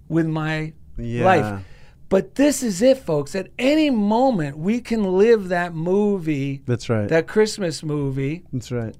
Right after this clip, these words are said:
Speaker 1: What's it, the, the title of it with George Bailey?
Speaker 2: Uh,
Speaker 1: It's a Wonderful
Speaker 2: It's a
Speaker 1: Life.
Speaker 2: Wonderful Life,
Speaker 1: This
Speaker 2: yeah.
Speaker 1: is what it's talking about. It's not talking about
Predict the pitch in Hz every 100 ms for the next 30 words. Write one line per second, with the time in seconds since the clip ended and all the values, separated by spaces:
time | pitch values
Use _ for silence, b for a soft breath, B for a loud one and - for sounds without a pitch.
0 | - 160 170 175 175 180 147 170 180 180
1 | 185 180 175 151 139 131 151 151 143 156
2 | 165 165 180 180 - - - 110 104 101
3 | 147 143 175 208 208 214 190 165 127 113
4 | 120 143 139 139 117 95 95 294 330 311
5 | 302 233 254 247 214 - - 262 302 330
6 | 339 294 170 151 139 170 311 330 302 294
7 | 277 220 180 185 175